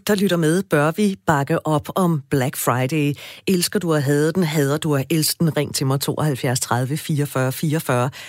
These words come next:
tooghalvfjerds tredive fireogfyrre fireogfyrre, eller send mig en S M S. Det skal du gøre til fjorten fireogtyve. Du skal skrive R fire, lavet et mellemrum, og så skriver du din besked. Bente Møller. En dag, hvor mange butikker har slagtilbud,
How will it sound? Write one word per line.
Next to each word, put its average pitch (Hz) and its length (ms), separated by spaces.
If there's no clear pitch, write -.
tooghalvfjerds 135 600
tredive 127 360
fireogfyrre 139 520
fireogfyrre, 139 540
eller 120 320
send - 240
mig 180 160
en 170 280
S 160 120
M 156 140
S. 160 60
Det 160 140
skal - 120
du 156 60
gøre 135 200
til 143 200
fjorten 208 300
fireogtyve. 190 500
Du 160 60
skal - 180
skrive 139 320
R 226 120
fire, 185 280
lavet 143 200
et 151 80
mellemrum, 147 420
og 143 100
så 135 100
skriver - 320
du 139 120
din 135 180
besked. 139 360
Bente 147 280
Møller. 123 340
En 208 120
dag, 220 320
hvor 214 180
mange 180 400
butikker 208 480
har 180 160
slagtilbud, 160 880